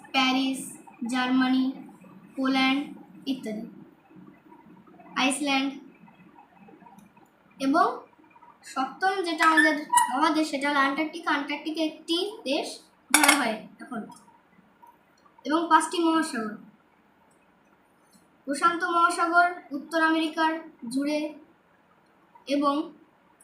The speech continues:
আমাদের এশিয়ার সাইড দিয়েও আছে। আটলান্টিক মহাসাগর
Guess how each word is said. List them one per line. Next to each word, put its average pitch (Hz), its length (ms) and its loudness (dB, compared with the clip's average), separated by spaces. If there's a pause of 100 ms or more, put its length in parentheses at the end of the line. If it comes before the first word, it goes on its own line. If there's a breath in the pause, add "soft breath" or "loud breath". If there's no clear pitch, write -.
(720)
আমাদের 294 260 0 (180)
এশিয়ার 381 440 2 (520)
সাইড 302 340 -2
দিয়েও 349 240 0
আছে। 226 200 -8 (2500)
আটলান্টিক 339 600 2
মহাসাগর 339 520 2